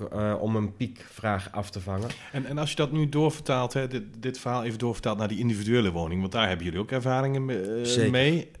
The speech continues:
Speaker 2: Eh, ik bedoel, wat zijn daar de lessons learned uit die monitoring?
Speaker 1: Ja, eigenlijk hetzelfde. Het inregelen, het afstellen, dat is gewoon heel erg belangrijk. Uiteindelijk, eh, als we
Speaker 2: Vooral
Speaker 1: kijken
Speaker 2: bij die hybrides bijvoorbeeld, want
Speaker 1: Ja,
Speaker 2: jullie
Speaker 1: maar
Speaker 2: hebben een groot aantal hybrides gedaan.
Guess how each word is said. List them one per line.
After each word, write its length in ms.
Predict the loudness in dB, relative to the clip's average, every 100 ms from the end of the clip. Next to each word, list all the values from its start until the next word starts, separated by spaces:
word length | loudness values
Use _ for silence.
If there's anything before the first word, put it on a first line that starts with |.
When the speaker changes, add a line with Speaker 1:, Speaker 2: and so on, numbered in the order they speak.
| -16
Speaker 2:
Eh, 100 | -6
ik 200 | -6 -6
bedoel, 220 | -8 -6 0
wat 160 | 2
zijn 160 | 4 4
daar 200 | 4 4
de 100 | 4
lessons 360 | 2 2 0
learned 340 | 2 2 2 0
uit 160 | -4
die 100 | -2
monitoring? 600 | 0 2 2 0 -2 -2 -6 -12 -20 -20 -16
Speaker 1:
Ja, 140 | -12 -10
eigenlijk 380 | 0 2 4 2
hetzelfde. 520 | -2 -2 0 0 -2 -6 -8 -14
Het 180 | -6 -4
inregelen, 600 | 0 2 2 2 2 0
het 80 | -2
afstellen, 480 | -4 -4 -2 0 0
dat 180 | 0 -2
is 220 | -2 -2
gewoon 180 | 0 2
heel 160 | 2
erg 240 | 2 0 -2
belangrijk. 560 | 0 2 2 0 -2 0
Uiteindelijk, 480 | -2 0 0 -2 -8 -20 -20 -20 _ -10
eh, 300 | -4 -2 -2
als 120 | -4
we 60 | 0
Speaker 2:
Vooral 160 | 6 8
Speaker 1:
kijken 80 |
Speaker 2:
bij 140 | 10 8
die 140 | 8
hybrides 480 | 4 6 6 6 6
bijvoorbeeld, 360 | 4 2 2 4
want 120 | 4
Speaker 1:
Ja, 60 |
Speaker 2:
jullie 160 | 6 6
Speaker 1:
maar 80 | 8
Speaker 2:
hebben 200 | 8 8
een 60 | 8
groot 100 | 6
aantal 180 | 4
hybrides 420 | 2 4 2 2 0
gedaan. 440 | 0 2 2 0